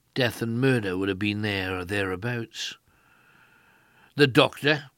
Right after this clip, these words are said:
was taken to court. He was tried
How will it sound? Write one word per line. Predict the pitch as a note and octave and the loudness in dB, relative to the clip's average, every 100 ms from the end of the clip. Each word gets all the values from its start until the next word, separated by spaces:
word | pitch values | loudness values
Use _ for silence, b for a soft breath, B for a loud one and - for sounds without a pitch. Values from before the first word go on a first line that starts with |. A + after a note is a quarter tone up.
| _ _ _ _ _ _ - | _ _ _ _ _ _ -10
was | G#2+ | -8
taken | - B2+ A2+ A#2+ | 2 4 4 2
to | |
court. | C#3 - F3 D3+ A#2+ - - _ b b b b b b b | 0 2 2 4 2 -4 -8 _ b b b b b b b
He | C3+ | 2
was | C#3 A#2 | 4 2
tried | - - D#3 C3 A#2+ C3 D3+ C3 | 0 2 6 6 6 4 0 -2